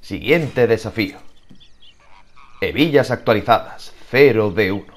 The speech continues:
En pantalla, ubicaciones de sastrerías con armario. Simplemente visitaremos cualquier armario o sastrería, nos iremos al apartado de hebillas y actualizaremos, cambiaremos la hebilla seleccionada a otra.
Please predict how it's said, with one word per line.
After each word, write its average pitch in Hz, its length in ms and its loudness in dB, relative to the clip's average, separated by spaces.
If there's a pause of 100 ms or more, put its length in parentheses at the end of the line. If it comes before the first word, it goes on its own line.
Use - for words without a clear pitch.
(640)
En 110 120 -6
pantalla, 151 320 2
ubicaciones 123 580 0
de 117 100 -2
sastrerías 113 580 -4
con 110 180 -8
armario. 110 380 -4 (160)
Simplemente 123 500 -6
visitaremos 104 420 -6
cualquier 104 360 -2
armario 98 520 -2
o 101 140 -6
sastrería, 113 800 -4 (300)
nos 95 180 -10
iremos 107 280 -4
al 95 80 -6
apartado 98 420 -2
de 87 80 -6
hebillas 143 540 -4
y 110 160 -4
actualizaremos, 101 840 -4
cambiaremos 113 600 -4
la 113 120 -2
hebilla 135 320 -4
seleccionada 117 640 -4
a 117 80 4
otra. - 320 -2